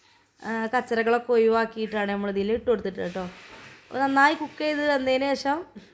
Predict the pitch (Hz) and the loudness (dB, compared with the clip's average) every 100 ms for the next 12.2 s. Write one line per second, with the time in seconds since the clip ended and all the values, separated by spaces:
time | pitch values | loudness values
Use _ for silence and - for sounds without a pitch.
0 | - - 254 240 - 233 247 247 254 233 | -20 -10 -6 -2 0 2 2 4 2 4
1 | 226 214 214 208 202 202 202 208 214 233 | 0 0 -2 -2 -2 -4 -4 -4 -6 -6
2 | 233 240 247 254 262 - _ _ 214 233 | -6 -4 -2 -2 -4 -16 _ _ -2 0
3 | 226 226 247 247 226 220 220 240 262 - | 2 0 0 -2 0 0 -2 -2 -6 -6
4 | _ _ - 233 240 247 202 190 196 208 | _ _ -6 -4 -2 -2 -2 -4 -4 -6
5 | - _ _ _ _ _ _ _ _ _ | -10 _ _ _ _ _ _ _ _ _
6 | _ _ - 254 294 269 247 277 311 - | _ _ -8 -4 0 0 0 -2 -2 -12
7 | - 233 220 226 254 - 220 214 202 202 | -6 -2 0 0 -2 -2 -4 -4 -6 -6
8 | 196 185 202 190 - _ - - _ _ | -8 -6 -6 -8 -16 _ -20 -20 _ _
9 | _ _ _ _ - 180 _ _ _ _ | _ _ _ _ -20 -20 _ _ _ _
10 | _ _ - - - - - - 233 247 | _ _ -14 -10 -6 -6 -4 0 6 8
11 | 269 - 285 285 269 285 - - 233 233 | 8 8 8 10 10 8 4 2 4 4
12 | 254 | 4